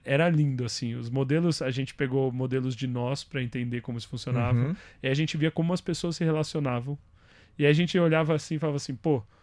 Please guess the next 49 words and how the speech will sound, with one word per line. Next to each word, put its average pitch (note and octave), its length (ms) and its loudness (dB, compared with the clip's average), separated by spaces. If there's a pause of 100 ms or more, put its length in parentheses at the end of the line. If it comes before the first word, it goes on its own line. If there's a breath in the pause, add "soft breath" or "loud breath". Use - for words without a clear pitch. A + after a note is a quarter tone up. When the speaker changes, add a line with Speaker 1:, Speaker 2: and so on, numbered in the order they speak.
(340 soft breath)
Speaker 1:
João C#3+ 420 0
aqui D3+ 480 0 (400 soft breath)
tem D3 100 2
um C#3+ 120 2
grupo D3 340 0
com D3 100 0
os C3+ 80 2
amigos C3+ 300 0
dele C3+ 180 0
pra C#3+ 120 -2
pedir C3 160 -10
cerveja. B2 560 -4 (440)
E C#3 80 0
aí C#3+ 60 2
tem D#3+ 240 2
outro F3+ 260 2
grupo C#3+ 480 0
onde C#3 220 0
ele D3+ 120 2
compra D#3 760 0
coisa D#3+ 260 2
de D#3 140 -2
limpeza D3 420 0
com D#3 160 -4
a D#3 60 -2
mãe C#3 300 0
e D#3+ 40 -2
com - 140 -6
o D3+ 40 0
tio E3+ 180 -2
dele. A#2+ 360 -2 (960 soft breath)
E A#3 60 -6
se - 160 -4
eu D#4+ 180 -4
mostrar F3 460 0
pra C#3+ 160 -2
ele D3 300 2
que - 100 -14
tem F3+ 140 2
outro G3+ 280 2
grupo D#3+ 300 -2
perto C#3 320 -2
dele C#3 380 0
que - 100 -6
a C#3+ 40 -4
galera C#3 280 0
tá C#3+ 100 -6
comprando C#3+ 420 -2
arroz? C3+ 600 -8